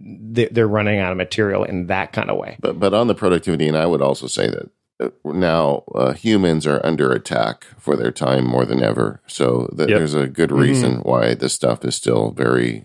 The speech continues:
Speaker 2: relevant.
Speaker 1: Right. Right.
Speaker 2: Uh, um, but, you know, getting back to your free agent journey, though, um, w-, so you've been doing it ten years, Mike.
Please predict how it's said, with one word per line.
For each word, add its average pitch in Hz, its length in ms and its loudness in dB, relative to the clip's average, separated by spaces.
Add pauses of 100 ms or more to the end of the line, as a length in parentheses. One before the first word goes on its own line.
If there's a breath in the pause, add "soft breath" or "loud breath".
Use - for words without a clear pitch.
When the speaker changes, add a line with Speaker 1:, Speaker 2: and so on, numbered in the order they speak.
(160)
Speaker 2:
relevant. 53 400 0
Speaker 1:
Right. 101 260 -2 (520 loud breath)
Right. 117 200 -2
Speaker 2:
Uh, - 120 0 (160)
um, 101 260 2
but, 104 320 0
you 123 140 2
know, 117 60 4
getting 131 260 2
back 107 280 0
to 110 120 -2
your 82 240 4
free 151 260 0
agent 107 220 -2
journey, 71 240 2
though, 71 360 2
um, 92 300 2 (100)
w-, 98 500 0
so 123 180 2
you've 117 220 0
been 120 120 4
doing 151 240 0
it - 140 -2
ten 95 180 0
years, 71 320 0
Mike. 58 400 -4